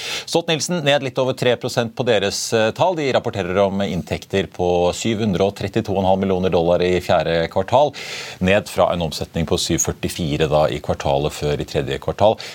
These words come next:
Nettoresultatet økte til, eh, nittifem komma tre fra nesten syttifem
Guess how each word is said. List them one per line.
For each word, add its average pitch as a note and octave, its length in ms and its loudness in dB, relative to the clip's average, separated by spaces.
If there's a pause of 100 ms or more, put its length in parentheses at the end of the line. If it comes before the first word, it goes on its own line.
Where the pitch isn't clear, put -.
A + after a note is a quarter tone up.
(120)
Nettoresultatet F#2+ 880 0
økte F2 680 0 (260)
til, D#2+ 580 0
eh, E2 240 4
nittifem G#2 420 -2
komma G2+ 220 2
tre F2+ 240 2
fra E2 240 2
nesten D#2+ 320 -6
syttifem D2+ 640 -4